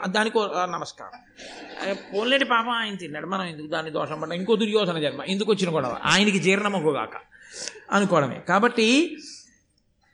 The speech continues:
ఇప్పుడు "తినకు తినకు" అన్న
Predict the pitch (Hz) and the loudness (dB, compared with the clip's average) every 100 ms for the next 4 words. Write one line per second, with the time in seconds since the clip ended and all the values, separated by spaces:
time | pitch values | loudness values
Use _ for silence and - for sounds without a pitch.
0 | 170 180 190 226 196 208 202 190 240 240 | 0 0 2 4 6 4 2 2 2 2
1 | 226 208 196 117 - _ _ - 175 208 | 2 0 -2 -6 -12 _ _ -2 2 6
2 | 202 170 180 | 6 6 2